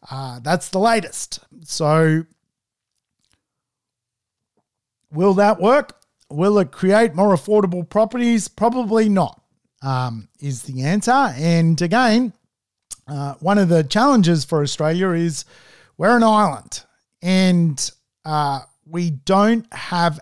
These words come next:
access to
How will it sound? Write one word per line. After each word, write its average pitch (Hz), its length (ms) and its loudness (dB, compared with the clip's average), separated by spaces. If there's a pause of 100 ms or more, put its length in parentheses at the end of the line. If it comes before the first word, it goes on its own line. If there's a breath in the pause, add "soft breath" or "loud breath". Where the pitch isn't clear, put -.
access 160 840 -6 (720)
to 165 880 2